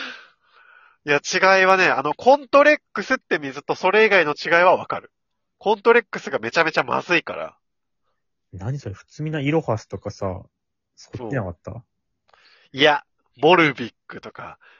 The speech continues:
Speaker 1: クリスタルガイザーとか、やっぱ海外の水よ。
Speaker 2: あー、あんま美味しくないよね。
Speaker 1: イロハスはかっこつかないよ。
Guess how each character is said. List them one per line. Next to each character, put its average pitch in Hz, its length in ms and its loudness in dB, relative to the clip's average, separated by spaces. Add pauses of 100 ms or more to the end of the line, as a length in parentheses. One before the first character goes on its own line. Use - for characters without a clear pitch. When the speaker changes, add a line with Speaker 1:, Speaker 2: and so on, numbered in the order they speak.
Speaker 1:
ク 202 100 -4
リ 175 140 -4
ス - 120 -12
タ 180 140 2
ル 170 140 2
ガ 160 180 2
イ 151 100 0
ザ 95 260 -10
ー - 20 -20
と 95 120 -18
か、 - 380 -14 (460)
や 147 80 -4
っ - 20 -20
ぱ 139 120 2
海 180 260 0
外 139 180 6
の 98 120 -10
水 104 260 -10
よ。 92 180 -10 (960)
Speaker 2:
あ - 60 -14
ー、 92 40 -8
あ 95 380 -8
ん 110 40 -8
ま 117 120 -4
美 117 60 0
味 117 40 -2
し - 100 -8
く 127 80 -6
な 127 120 -2
い - 20 -2
よ 92 140 -6
ね。 95 240 -14 (560)
Speaker 1:
イ 160 80 -2
ロ 277 120 8
ハ 427 140 2
ス 214 100 -2
は 175 120 6
か 160 100 0
っ - 80 -4
こ 151 140 0
つ - 80 -20
か 156 140 0
な 113 80 -6
い - 40 -12
よ。 - 140 -20